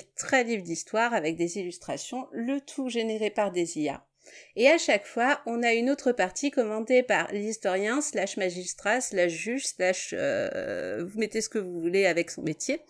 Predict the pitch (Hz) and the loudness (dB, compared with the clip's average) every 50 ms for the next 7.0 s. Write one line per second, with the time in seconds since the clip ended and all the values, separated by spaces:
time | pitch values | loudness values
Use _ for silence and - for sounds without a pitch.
0 | - - - - - - - - - - - - 254 277 277 277 285 277 277 320 | -18 -16 -14 -14 -12 -12 -14 -14 -16 -4 2 6 6 8 8 8 8 6 6 6
1 | 302 302 302 302 - 311 294 - 254 220 202 - - 269 285 294 - - 240 214 | 6 6 6 4 4 2 2 2 2 0 0 4 4 4 4 4 2 -4 -10 -6
2 | - - 240 - - - - 294 - - - - 240 214 233 302 466 466 - - | -4 -4 -4 -4 -6 -4 -2 -2 -2 -2 0 2 4 6 6 4 2 -2 -2 0
3 | - 202 196 - - 214 - - - - 180 165 170 196 247 294 302 - 233 196 | 0 0 2 0 0 -2 -4 -4 -4 -2 -2 -2 -2 -2 -2 -2 -2 -4 -6 -8
4 | - - 214 196 - - 220 214 220 254 262 - - 196 175 175 185 185 - - | -8 -8 -10 -10 -6 0 2 4 4 4 2 2 0 0 2 2 0 -2 -4 -6
5 | - 269 262 - - - 196 175 165 170 - - - 220 - - 202 160 - - | -8 -8 -6 -6 -4 -2 -2 -2 -2 -4 -6 -8 -10 -8 -6 -6 -6 -6 -6 -10
6 | - _ _ _ _ _ - 240 269 277 277 269 - - 294 320 349 359 - | -20 _ _ _ _ _ 6 6 8 8 6 4 2 4 4 4 4 4 2